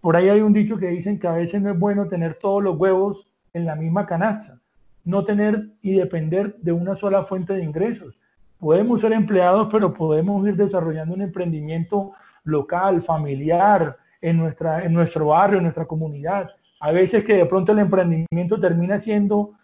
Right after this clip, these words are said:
mucho más importante y de pronto hasta terminamos renunciando al trabajo por ese emprendimiento. Pero de que se puede hacer, se puede hacer. Que hay que hacerlo en la noche, que hay que levantarnos más temprano, no importa, pero se puede hacer, ¿sí? Hay tres tipos de personas, ya casi para terminar.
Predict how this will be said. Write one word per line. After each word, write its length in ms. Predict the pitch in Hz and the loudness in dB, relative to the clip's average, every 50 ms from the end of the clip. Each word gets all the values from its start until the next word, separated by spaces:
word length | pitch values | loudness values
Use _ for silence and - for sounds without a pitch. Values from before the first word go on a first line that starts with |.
| _ _ _ _ 277 | _ _ _ _ -6
mucho 380 | 226 180 190 202 208 202 220 220 | -2 0 4 4 4 4 2 2
más 160 | 202 196 196 | 2 2 2
importante 580 | 208 - 208 180 170 - 196 196 202 196 226 | 0 0 -2 -4 -2 -2 -2 -2 -2 -2 0
y 40 | 220 | 2
de 100 | 208 190 | 2 2
pronto 280 | 156 165 180 175 175 202 | 2 0 -2 -2 -2 -2
hasta 180 | 196 - 190 | -2 -2 -2
terminamos 520 | 160 175 170 165 160 160 165 165 180 196 190 | 0 0 0 0 -2 -2 -2 -2 -2 -2 -2
renunciando 520 | 190 180 165 170 180 - 175 170 165 185 | -2 -4 -4 -8 -8 -8 -6 -4 -4 -4
al 80 | 196 190 | -6 -6
trabajo 440 | - 175 165 170 175 170 196 190 - | -4 -4 -2 -2 -2 -2 -4 -4 -4
por 140 | - 170 | -4 -2
ese 160 | 170 175 165 196 | -2 -4 -4 -8
emprendimiento. 680 | 202 - 196 185 170 156 156 170 208 220 208 - - - - _ _ _ _ _ _ | -10 -8 -8 -8 -6 -8 -6 -6 -6 -6 -8 -10 -16 -20 -20 _ _ _ _ _ _
Pero 240 | - 180 175 180 170 | 4 4 6 6 6
de 100 | 175 170 | 4 4
que 140 | 175 170 | 2 2
se 120 | 170 165 156 | 2 0 0
puede 220 | - 202 196 214 | 2 2 2 4
hacer, 360 | 220 214 220 247 247 240 240 | 2 2 2 0 0 0 -2
se 160 | - - 170 160 | -4 -6 -6 -4
puede 260 | - 165 156 160 165 | -2 0 0 0 0
hacer. 400 | 160 - - 196 180 139 - _ _ _ _ _ _ | 0 0 0 0 0 -2 -6 _ _ _ _ _ _
Que 100 | - 196 | 2 2
hay 120 | 185 185 | 2 4
que 80 | 175 220 | 4 2
hacerlo 300 | 208 214 220 214 214 214 | 4 4 4 4 4 4
en 60 | 214 | 4
la 100 | 202 170 | 4 4
noche, 380 | 160 180 214 233 - - 180 165 | 4 2 2 2 0 -2 -2 -2
que 80 | 170 | -2
hay 60 | 165 160 | -2 0
que 120 | - 214 | 0 0
levantarnos 540 | 208 196 180 165 156 - 175 175 175 196 196 | 2 0 0 -2 -2 -2 -2 0 0 0 2
más 160 | 202 202 202 | 0 0 0
temprano, 560 | 202 196 185 165 - 226 233 214 190 156 143 - | -2 -4 -4 -2 0 2 2 2 2 -2 -6 -8
no 180 | 135 139 165 175 | -8 -6 -4 -4
importa, 560 | 180 170 175 240 233 240 233 - - 139 117 _ _ _ _ _ | -4 -2 2 2 2 2 2 -4 -12 -18 -20 _ _ _ _ _
pero 200 | 165 151 156 156 | 0 0 0 0
se 140 | - 156 | -2 -6
puede 280 | 127 120 165 170 175 175 | -6 -2 0 0 2 2
hacer, 400 | 175 170 170 165 139 110 - _ _ | 0 0 -2 -6 -8 -8 -12 _ _
¿sí? 320 | _ - 220 240 233 - _ _ _ _ _ _ _ _ _ - - _ _ _ _ - - _ _ _ _ _ _ _ _ _ _ _ _ _ _ - _ - - - - - - - | _ -10 -8 -8 -10 -12 _ _ _ _ _ _ _ _ _ -20 -20 _ _ _ _ -20 -20 _ _ _ _ _ _ _ _ _ _ _ _ _ _ -20 _ -20 -20 -20 -20 -20 -8 -2
Hay 540 | - 214 233 247 262 269 269 269 233 214 208 - | 2 2 4 4 2 2 0 -2 -6 -10 0 4
tres 220 | 226 226 214 208 | 6 6 6 4
tipos 280 | 214 233 196 165 226 208 | 2 0 0 0 2 2
de 120 | 202 190 | 2 2
personas, 600 | - 175 156 - - 185 170 143 123 113 - - - | 2 0 -2 0 0 0 0 -2 -4 -8 -12 -14 -8
ya 260 | 170 151 196 196 180 | -4 -2 -2 0 0
casi 240 | 190 220 202 - 208 | 0 -2 -2 -2 0
para 260 | 175 202 185 170 135 | 0 0 0 0 0
terminar. 540 | 160 151 143 147 151 156 147 131 117 127 | -2 -4 -4 -4 -6 -6 -6 -8 -10 -14